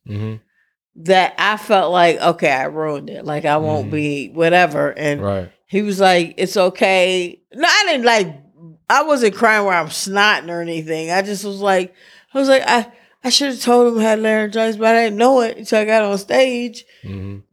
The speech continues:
Speaker 2: Then I had no voice and all that. <laughs> And then he was just like,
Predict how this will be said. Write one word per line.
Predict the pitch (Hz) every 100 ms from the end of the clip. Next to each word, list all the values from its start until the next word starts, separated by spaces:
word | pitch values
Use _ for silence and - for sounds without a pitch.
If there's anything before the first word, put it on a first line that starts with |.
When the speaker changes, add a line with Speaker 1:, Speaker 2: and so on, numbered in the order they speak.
| _ -
Speaker 2:
Then | 208 226
I | 233
had | 220 220
no | 208
voice | 202 220 226 226 240
and | 220 214
all | 233
that. | 254 214 -
<laughs> |
And | 277
then | 277 277 269
he |
was | 254
just | 254 220
like, | 233 208 208 -